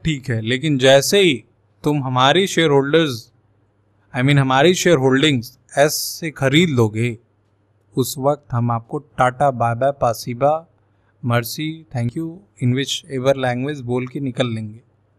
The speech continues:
ठीक है? पासीबा I guess रसिया में बोलते हैं thank you को, स्पासीबा something। They have unique technological knowledge, उनके पास बहुत ही तगड़ा नॉलेज है।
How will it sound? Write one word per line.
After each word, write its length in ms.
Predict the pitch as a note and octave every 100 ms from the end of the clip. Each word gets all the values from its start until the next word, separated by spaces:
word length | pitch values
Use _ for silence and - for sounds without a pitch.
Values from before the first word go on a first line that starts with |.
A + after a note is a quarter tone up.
| _ -
ठीक 200 | C3+ C3+
है? 140 | F#3+ G3 _ _ _ _ _ _ _ _ _ _ _ _ _
पासीबा 400 | B2 A#2 - C#3
I 120 | C#3 C3
guess 240 | C#3 -
रसिया 360 | A#2+ A2+ - C#3
में 140 | C3+
बोलते 300 | B2+ B2 B2
हैं 80 | C3
thank 280 | A#2 A#2+ A#2
you 100 | D#3
को, 220 | A3 B3 - _ _ _ _ _ _
स्पासीबा 800 | - - - C3+ B2 - B2+ A2 - _ _
something। 340 | C3+ A#2 C3+ C#3+
They 160 | B2+ D#3
have 300 | C#3 C#3+ F#3 D#3+ C#3+ C3
unique 360 | D#3 F#3+ A#3+ -
technological 680 | F3 - C#3+ C3 B2 C3 C#3+
knowledge, 540 | C3 B2 D3+ A#3+ G3 - _
उनके 240 | B2+ B2+ C#3
पास 180 | D#3
बहुत 420 | C3 A#2 B2 C#3 D3+
ही 60 |
तगड़ा 400 | C#3 C3+ B2 C#3
नॉलेज 400 | C#3+ C3 C3 C3
है। 260 | D3 F3